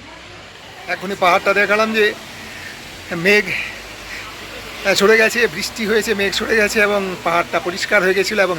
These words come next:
দেখতে দেখতে দুই দিক থেকে মেঘগুলো এগোচ্ছে, এদিক থেকে এবং এদিক থেকে এগোচ্ছে ধীরে ধীরে, এবং দেখতে দেখতে পাহাড়টাকে আবার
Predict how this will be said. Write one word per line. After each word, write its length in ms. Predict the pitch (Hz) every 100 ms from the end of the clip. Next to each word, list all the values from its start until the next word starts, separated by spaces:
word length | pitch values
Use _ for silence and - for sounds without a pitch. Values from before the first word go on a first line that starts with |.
| 147
দেখতে 180 | 170 202
দেখতে 240 | 202 - 190 165 - - - - - - 131 113
দুই 140 | 202 226
দিক 120 | 247 -
থেকে 160 | 226 214 180 160
মেঘগুলো 360 | 190 165 196 180 170
এগোচ্ছে, 420 | 180 180 - 202 202 190
এদিক 180 | 190 - 190
থেকে 180 | 175 196 180
এবং 100 | 175 170
এদিক 180 | 175 214 -
থেকে 160 | 226 190 180
এগোচ্ছে 260 | 175 - 175
ধীরে 140 | 165 170
ধীরে, 140 | 170 175 - - - - 160
এবং 120 | 175 160 180
দেখতে 200 | 175 226
দেখতে 180 | 233 - 202
পাহাড়টাকে 420 | 185 180 180 180 170
আবার 200 | 160 156